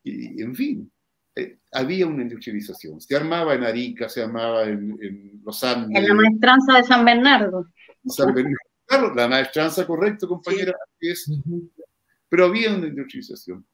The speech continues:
Speaker 1: Los artículos, por ejemplo, de, de la línea blanca, refrigeradores, cocina, etcétera, etcétera, eso eran todos de fabricación nacional. Ferrilosa, Pensa Madensa, no tengo idea en este momento, pero había una cantidad.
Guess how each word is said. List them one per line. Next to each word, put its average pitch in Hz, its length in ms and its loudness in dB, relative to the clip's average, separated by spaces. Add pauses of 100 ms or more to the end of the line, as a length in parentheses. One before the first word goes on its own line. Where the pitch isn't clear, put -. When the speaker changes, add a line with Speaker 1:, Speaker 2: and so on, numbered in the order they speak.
(100)
Speaker 1:
Los 147 180 -4
artículos, 170 600 -6
por 110 140 -12
ejemplo, 139 560 -6
de, 101 560 -4 (880)
de 107 180 -12
la 104 120 -8
línea 143 240 -2
blanca, 139 520 -4 (840)
refrigeradores, 110 960 -4
cocina, 104 480 -8
etcétera, 104 420 -10
etcétera, 131 400 -8 (300)
eso 160 220 -4
eran 160 320 -8
todos 156 400 -2
de 147 140 -10
fabricación 156 500 -8
nacional. 156 440 -10 (180)
Ferrilosa, 110 1200 -2
Pensa 117 360 -2
Madensa, 110 760 -4 (280)
no 127 140 -2
tengo 117 260 -4
idea 110 200 0
en 117 80 -4
este 113 160 -8
momento, 120 440 -4
pero 113 140 -4
había 135 160 -2
una 123 140 -6
cantidad. 104 500 -8